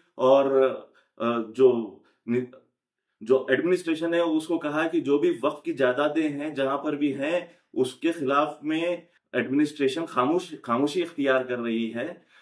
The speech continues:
और, अ, notices issue नहीं हो रहे हैं, तो उसको notices issue करने के लिए कहा। अगर administration notices issue कर रहा है तो उसके ऊपर इतना वावेला मचाने की क्या बात है? एतराजात हैं तो एतराजात को आप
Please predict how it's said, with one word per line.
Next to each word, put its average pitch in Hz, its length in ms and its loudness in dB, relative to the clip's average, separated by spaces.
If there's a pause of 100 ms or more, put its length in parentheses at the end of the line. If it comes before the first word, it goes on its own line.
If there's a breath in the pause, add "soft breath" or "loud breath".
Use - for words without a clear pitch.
(140 soft breath)
और, 123 260 2
अ, 120 400 0
notices 156 480 4
issue 156 200 -2
नहीं 139 220 2
हो 127 140 0
रहे 117 240 0
हैं, 117 440 -6 (320)
तो 165 120 4
उसको 180 340 4
notices 143 400 -2
issue 160 160 -6
करने 127 260 -4
के 117 80 -6
लिए 113 160 -4
कहा। 104 440 -8 (640)
अगर 165 380 4 (720)
administration 165 580 2
notices 156 420 -2
issue 160 180 -2
कर 156 160 -2
रहा 156 200 -4
है 170 100 -2
तो 180 140 2
उसके 170 240 0
ऊपर 180 180 2
इतना 180 180 -2
वावेला 160 340 0
मचाने 170 320 -4
की 175 100 -6
क्या 160 200 -2
बात 127 260 -2
है? - 360 -20 (200)
एतराजात 147 500 0
हैं 240 220 -4
तो 151 140 0
एतराजात 143 600 0
को 185 120 0
आप - 480 -4